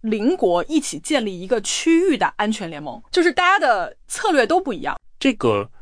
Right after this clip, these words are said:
Speaker 2: 乌克兰的这个战后安全保障到底是一个什么样的启动机制？然后在这个过程当中，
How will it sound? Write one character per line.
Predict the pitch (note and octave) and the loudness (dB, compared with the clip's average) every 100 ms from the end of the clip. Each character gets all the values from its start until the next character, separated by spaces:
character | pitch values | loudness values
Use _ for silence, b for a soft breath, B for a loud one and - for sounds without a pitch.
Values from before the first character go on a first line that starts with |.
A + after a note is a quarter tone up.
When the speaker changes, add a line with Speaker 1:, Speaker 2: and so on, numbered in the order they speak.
| - | -4
Speaker 2:
乌 | G3+ | 0
克 | G#3 | 2
兰 | C#3+ G#2+ | 2 2
的 | D#3 | 2
这 | D3 | 2
个 | B2+ | 0
战 | A2+ G3+ C#3 | 2 2 2
后 | C#3+ | 0
安 | D3 E3 | 0 0
全 | F3 | -2
保 | C#3+ G2+ | -2 0
障 | C3+ A2 | 0 0
到 | B2 E3 | 2 0
底 | G#2+ G2+ | 0 -6
是 | G2 - B2+ | -6 -2 0
一 | |
个 | C3 C3 | 2 0
什 | G2 | 0
么 | C3+ | -2
样 | C#3+ | -2
的 | A2+ | -2
启 | - - | -4 -6
动 | G#2+ A2+ | -4 -4
机 | G#2 F3 | -2 -2
制？ | F3 C3+ - B B B B B | 0 0 -2 B B B B B
然 | B2 | 0
后 | D#3+ | 2
在 | F3+ | 2
这 | G3 | 2
个 | |
过 | D3 C#3+ | 2 2
程 | B2+ | 2
当 | C#3+ | 2
中， | D3 D3+ | 2 -2